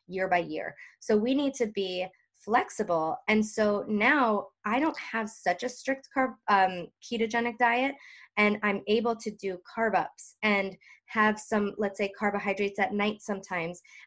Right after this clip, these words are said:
And this has actually really helped me because I was starting to lose some of my hair, just, I think, from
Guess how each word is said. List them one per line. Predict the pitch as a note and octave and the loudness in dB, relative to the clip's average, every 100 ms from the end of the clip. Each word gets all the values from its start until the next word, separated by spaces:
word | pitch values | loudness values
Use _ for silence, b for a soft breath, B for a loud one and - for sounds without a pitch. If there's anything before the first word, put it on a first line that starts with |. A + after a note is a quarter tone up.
| F#3+ | -6
And | G3 | -2
this | A3 C#4+ | -2 -2
has | D#4+ | 0
actually | A3+ G#3+ B3+ B3 | 0 0 -2 -2
really | A3 A#3 | 0 -2
helped | G#3+ B3 - G#3 | 0 0 0 -4
me | F#3+ F3+ | -4 -4
because | G3 G#3+ G3+ F#3+ B B - | -4 -2 -2 -2 B B 0
I | G3+ | 0
was | G3 C4 D4+ | 4 2 0
starting | - G#3 G3 G3 | 0 0 0 -4
to | G3 | -8
lose | F#3 F3+ | -8 -8
some | - F#3+ | -6 -4
of | F#3 | -4
my | F3 F3 | -6 -4
hair, | F#3 D#3+ F3+ B B - | -2 -2 -2 B B -4
just, | G3 F#3+ G3 | -2 0 -2
I | F#3+ | -2
think, | G#3+ G#3 G#3+ | -2 -2 -2
from | G3+ | -4